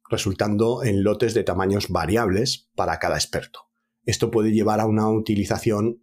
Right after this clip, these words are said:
ineficiente de algunos expertos que reciben pocos datos. Por lo tanto, uno de los desafíos más importantes es el balance de la carga.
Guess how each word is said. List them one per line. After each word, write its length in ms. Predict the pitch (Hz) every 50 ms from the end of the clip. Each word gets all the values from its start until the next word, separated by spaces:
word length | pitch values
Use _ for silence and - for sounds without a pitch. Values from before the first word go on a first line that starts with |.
| _
ineficiente 1000 | _ - 107 104 98 92 - - - - 135 117 107 98 85 - 101 110 - - _ _
de 200 | 110 92 95 90
algunos 400 | 85 85 92 95 92 95 92 -
expertos 420 | 87 - - 104 - - 127 -
que 100 | - 95
reciben 420 | 87 82 - - 90 92 90 90
pocos 340 | 87 - 110 107 - 76 78
datos. 500 | - 69 65 - - 120 123 - - _ _ _ _ _ _ _ _
Por 120 | - 110
lo 60 | 107 104
tanto, 280 | 110 110 113 110 127
uno 200 | 123 120 123 110
de 80 | 104 104
los 180 | 104 98 95
desafíos 580 | 101 104 95 - 92 87 - - 123 104 92 92
más 200 | 98 98 98 -
importantes 560 | 110 107 113 110 - 98 95 98 120 117 -
es 320 | 123 117 113 - - - _
el 140 | - 92 87
balance 340 | 80 78 80 82 82 - 87
de 80 | 78
la 140 | 76 80 82
carga. 340 | - 127 123 127 135 -